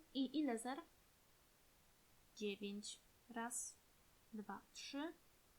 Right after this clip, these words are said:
cztery, pięć, sześć, siedem, osiem, dziewięć. Równa się.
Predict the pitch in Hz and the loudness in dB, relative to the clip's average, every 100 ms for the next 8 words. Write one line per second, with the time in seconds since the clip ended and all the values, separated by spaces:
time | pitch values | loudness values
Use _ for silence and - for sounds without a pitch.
0 | - - - - - - 226 214 202 254 | -20 -20 -20 -20 -12 -4 -2 -2 -4 -2
1 | 262 302 - - - - - - - - | 0 0 -4 -10 -12 -20 -20 -20 -14 -10
2 | 220 208 - - - 208 226 240 262 277 | -8 -10 -10 -8 -4 -4 -2 -4 -4 -8
3 | - - - - - - - 180 175 - | -18 -20 -20 -20 -20 -10 0 0 0 -2
4 | 233 233 - 202 - 240 233 - - - | -2 -4 -8 -6 2 4 4 2 -8 -12
5 | - - - - 226 226 214 180 214 - | -14 -16 -16 -6 -2 0 0 -2 -4 -6